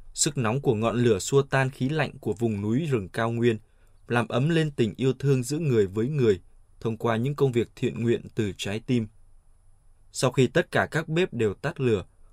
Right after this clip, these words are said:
công đoạn vớt bánh theo trình tự vớt, rửa và ép. Thật vất vả nhưng tinh thần phục vụ cũng cao. Những chiếc bánh chưng được xếp ngay ngắn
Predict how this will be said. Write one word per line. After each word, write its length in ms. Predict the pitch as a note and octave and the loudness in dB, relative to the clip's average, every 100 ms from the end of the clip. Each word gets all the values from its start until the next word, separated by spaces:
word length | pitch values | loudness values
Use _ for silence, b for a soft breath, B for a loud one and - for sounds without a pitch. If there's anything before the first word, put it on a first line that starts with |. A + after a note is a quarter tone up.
| - | -10
công 160 | - B2 | -2 2
đoạn 180 | A#2+ G#2+ | 2 2
vớt 180 | D3 A2 | -2 -2
bánh 240 | A#2 C#3+ | -4 -2
theo 160 | E3 C#3+ | -2 -2
trình 200 | - G#2+ | 0 -4
tự 220 | - A#2 - - - _ _ _ B2+ | 0 0 0 -12 -20 _ _ _ -2
vớt, 260 | C3 F#3+ - - - A2+ | 0 0 -4 -20 -20 -8
rửa 340 | A2+ A2+ E2+ | 0 0 -2
và 180 | F#2+ F#2 - | -6 -6 -4
ép. 180 | D3+ - - - - - - _ - | -6 -8 -20 -20 -20 -20 -20 _ -6
Thật 160 | A2+ | -4
vất 180 | B2+ D#3 | -2 -4
vả 300 | A#2 A2 F2+ - - | 0 0 0 -12 -4
nhưng 160 | B2+ B2 | -2 0
tinh 200 | B2+ A#2+ | -2 -2
thần 220 | A#2+ F#2 | -4 -6
phục 240 | - G2+ | -8 -6
vụ 240 | G2 A2+ - | -2 -2 -4
cũng 180 | B2 C#3+ | -10 -8
cao. 340 | C3 A#2 G#2+ - - - - - | -4 -4 -6 -16 -20 -20 -20 -12
Những 140 | C#3 D#3 | -6 2
chiếc 160 | G3 | 2
bánh 200 | C#3 C3 | 2 -2
chưng 240 | C#3 D3+ C#3 | 0 -2 0
được 160 | A2 | 0
xếp 280 | - F3 F3 | 0 -4 -2
ngay 160 | C3 C3 | -2 -2
ngắn 260 | A#2 A#2 | -2 -4